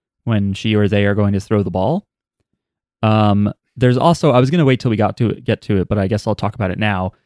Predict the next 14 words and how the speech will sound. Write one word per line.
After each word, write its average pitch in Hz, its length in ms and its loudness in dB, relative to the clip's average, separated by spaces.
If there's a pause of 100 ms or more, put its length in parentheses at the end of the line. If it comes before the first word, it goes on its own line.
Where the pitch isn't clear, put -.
(120)
'cause 107 120 -4
maybe 113 300 2
this 101 180 -4
is 135 120 -2
the 143 100 0
meme, 160 320 0 (500)
is 113 540 0 (100)
in 185 220 0
the 240 100 0
manga, 127 680 0 (680)
I 120 120 -2
don't 175 260 0
know 240 80 0
why, 123 600 0